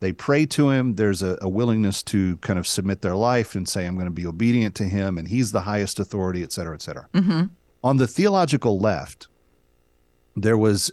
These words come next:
Speaker 1: an increasing move at the time, and it's just gone into hyperdrive since, that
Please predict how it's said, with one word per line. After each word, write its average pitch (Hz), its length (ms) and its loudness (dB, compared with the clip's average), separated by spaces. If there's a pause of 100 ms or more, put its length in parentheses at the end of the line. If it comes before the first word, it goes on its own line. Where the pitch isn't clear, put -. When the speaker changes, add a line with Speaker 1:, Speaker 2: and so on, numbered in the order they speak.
Speaker 1:
an 110 120 2
increasing 107 720 2
move 104 260 4
at 90 100 -2
the - 80 -8
time, 98 520 0
and 92 100 -2
it's - 140 -6
just 110 260 0
gone 101 180 2
into 85 200 -4
hyperdrive 80 720 -4
since, 87 500 -2 (480)
that 101 380 0